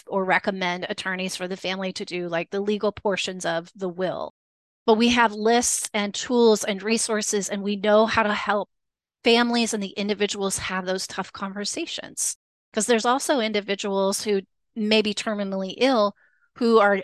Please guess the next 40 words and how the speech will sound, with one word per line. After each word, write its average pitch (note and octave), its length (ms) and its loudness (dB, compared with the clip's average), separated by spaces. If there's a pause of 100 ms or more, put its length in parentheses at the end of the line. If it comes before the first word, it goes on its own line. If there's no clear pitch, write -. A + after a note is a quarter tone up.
(100)
totally G3+ 460 0
in F3+ 80 -6
denial, E3 600 -4
but F#3+ 140 0
the G3+ 120 -2
rest G#3+ 260 4
of A3 60 -4
the G#3 100 0
family F#3 420 -2
is F3+ 160 -6
not. G3+ 300 0
So F#3 140 -6
how G3 200 0
do G#3 60 2
I G#3 140 4
have G#3+ 160 2
this G3+ 160 -2
conversation F#3 800 -4
with F3 280 -4
my F3 120 -6
parent - 520 -6
or F3+ 140 -8
my F#3 140 -4
loved A#3+ 280 -8
one? - 260 -12 (720)
We A#3 220 0
also A#3+ 760 4 (400)
just, A#3+ 220 2
sometimes B3+ 500 0
we G#3 120 0
sit G#3+ 300 -2
vigil G3+ 540 -2
with F#3+ 440 2
the G#3 120 -2
person G3+ 380 -4
on F#3+ 100 -6
the F#3+ 140 -6
active F3 320 -2
dying F3+ 300 -8
process. - 680 -10